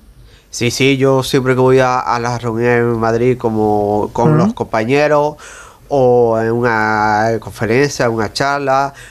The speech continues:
Speaker 1: o con los presidentes, sí, siempre nosotros hablamos y damos nuestras opiniones y lo que, que, que
Speaker 2: Ujú.
Speaker 1: queremos avanzar más
Speaker 2: ¿Tú
Speaker 1: en
Speaker 2: vives
Speaker 1: el
Speaker 2: solo,
Speaker 1: tema de
Speaker 2: Pablo?
Speaker 1: la ley.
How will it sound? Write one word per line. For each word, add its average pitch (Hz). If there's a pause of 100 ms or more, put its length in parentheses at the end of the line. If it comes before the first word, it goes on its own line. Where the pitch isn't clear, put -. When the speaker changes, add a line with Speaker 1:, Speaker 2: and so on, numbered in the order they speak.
Speaker 1:
o 120
con 117
los 107
presidentes, 120
sí, -
siempre 139
nosotros 147
hablamos 131
y 127
damos 139
nuestras 135
opiniones 123
y 139
lo 120
que, 113
que, 127
que 123
Speaker 2:
Ujú. 147
Speaker 1:
queremos 127
avanzar 113
más 117 (540)
Speaker 2:
¿Tú 180
Speaker 1:
en -
Speaker 2:
vives 214
Speaker 1:
el -
Speaker 2:
solo, 208
Speaker 1:
tema 175
de -
Speaker 2:
Pablo? 208
Speaker 1:
la 349
ley. -